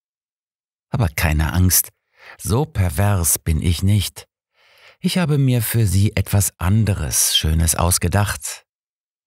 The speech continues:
Also hören Sie gut zu." Ausgerechnet an seinem fünfzehnten Geburtstag waren der König und die Königin nicht zu Hause,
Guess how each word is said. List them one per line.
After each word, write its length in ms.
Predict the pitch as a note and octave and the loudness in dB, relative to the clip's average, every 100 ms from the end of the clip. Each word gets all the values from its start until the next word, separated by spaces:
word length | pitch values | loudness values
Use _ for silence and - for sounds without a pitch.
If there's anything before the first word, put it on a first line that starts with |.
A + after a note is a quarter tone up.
| _ | _
Also 520 | E2 E2+ F2 F2 D#2 - | -2 0 2 2 0 0
hören 340 | F#2 F2+ G2 | 0 2 2
Sie 160 | F#2 F#2+ | 2 2
gut 240 | G2 G2+ | 0 0
zu." 360 | - D3+ - - _ _ _ _ _ _ _ _ _ _ _ _ _ _ _ _ _ | 0 0 -2 -6 _ _ _ _ _ _ _ _ _ _ _ _ _ _ _ _ _
Ausgerechnet 960 | - C#3 - F3 F3 D3+ D#3 - F#3 - | -2 0 0 0 0 0 0 0 -2 0
an 140 | - B2 | -2 0
seinem 340 | B2 A#2 G#2+ | 2 2 2
fünfzehnten 720 | - B2 A#2+ - B2 - G#2+ | 0 0 0 0 -2 0 0
Geburtstag 800 | G2+ F#2+ F#2+ G2+ - - G2 F#2+ F2 | 0 0 0 0 -2 0 0 2 2
waren 320 | F#2+ F#2+ F#2+ | 0 2 0
der 140 | G2+ | 0
König 460 | G2+ F#2+ F#2 G#2+ F#2+ | 0 0 2 0 0
und 120 | G#2+ | 0
die 140 | A#2 | 0
Königin 500 | - F#2 E2+ E2 F#2 | 0 0 2 0 2
nicht 220 | F2+ E2+ - | 2 0 -2
zu 200 | G#2 E2 | 0 2
Hause, 360 | D#2+ D2+ E2 | 2 0 0